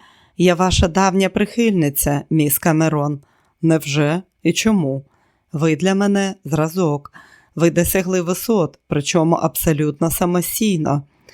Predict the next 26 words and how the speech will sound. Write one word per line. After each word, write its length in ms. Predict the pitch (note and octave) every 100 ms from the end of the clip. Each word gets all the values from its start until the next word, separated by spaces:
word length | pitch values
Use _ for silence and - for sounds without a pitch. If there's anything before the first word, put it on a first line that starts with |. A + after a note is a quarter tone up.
| - - -
Лара 320 | D#3 D3 D3+
з 40 |
цікавістю 680 | - D#3 - D#3 D3+ D3+ -
дивилася 640 | D3 E3+ F#3 E3 C#3+ C#3+ D3+
на 120 | C#3+
молоду 440 | C#3+ C#3+ D3 D3
жінку. 640 | C#3 D3 D3 C#3 C#3 C#3+ C#3 _ _ _ _ _
«Робота 520 | D#3+ C#3+ D3 C#3+ F3
буде 280 | F#3 F#3 E3+
важка. 560 | F3 G3+ - D3+ C#3 C#3 _ _
Я 220 | D3+ D3+
рано 300 | D#3 D#3 D#3
встаю. 600 | D3 - F3+ F3 C#3+ C3+ - _ _ _ _
Ваше 380 | D#3+ G3+ - A#3+
робоче 500 | A#3 F3 F3+ - F#3
місце 420 | D3+ D3+ - F3
тут. 420 | - F3+ C#3+ - - _ _ _ _
Прийдете 500 | F3+ F#3 F#3+ G3+ E3
сюди 500 | - D3 C3+ F#3+ G#3+ -
о 100 | D3
шостій 560 | - D#3 C#3+ - D#3+
ранку». 540 | E3 E3+ C#3+ C#3 D#3 C#3+ - _ _ _ _ -
«Жодних 500 | C#3 F#3 F#3 G#3+ -
проблем, 460 | B3+ B3+ F#3+ D3
міс 200 | D3 C#3+
Камерон. 600 | - D#3 D3+ C#3+ C#3+ C#3+